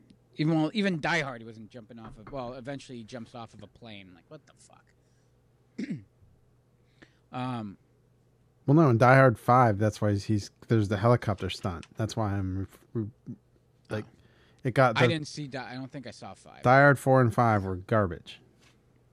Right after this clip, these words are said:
Speaker 1: Yeah, Four was, Four was the one with, like, the hacker, right? Was that his kid? Was, like, a
Speaker 2: No, yeah, his, his kid and he-, Kevin Smith was the hacker.
Speaker 1: Kevin Smith was in it. Yeah,
Speaker 2: Yeah.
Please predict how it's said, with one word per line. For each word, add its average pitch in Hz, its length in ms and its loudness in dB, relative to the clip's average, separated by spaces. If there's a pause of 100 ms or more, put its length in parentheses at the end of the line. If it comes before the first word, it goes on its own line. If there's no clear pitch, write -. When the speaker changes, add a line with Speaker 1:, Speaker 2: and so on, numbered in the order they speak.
(400)
Speaker 1:
Yeah, 127 160 -8 (120)
Four 190 440 -2
was, 165 160 -12
Four 190 240 -8
was 185 220 -8
the 170 100 -14
one 156 120 -10
with, 151 160 -14
like, 131 200 -16
the 123 80 -18
hacker, 113 500 -16
right? 101 240 -20
Was 113 120 -20
that 113 160 -20 (100)
his 110 240 -20
kid? 113 240 -16
Was, 110 160 -18
like, 107 160 -18
a 101 240 -18 (480)
Speaker 2:
No, 135 180 2
yeah, 110 200 2
his, 95 280 -6
his 117 220 -10 (100)
kid 123 300 -2
and 107 360 -2
he-, 131 80 -2 (120)
Kevin 123 240 2
Smith 120 340 -2
was 95 140 -8
the 101 80 -6
hacker. 95 260 -8
Speaker 1:
Kevin 143 200 -10
Smith 147 280 -14
was 107 160 -18
in 101 60 -18
it. 90 100 -20
Yeah, 123 240 -8
Speaker 2:
Yeah. 92 120 -10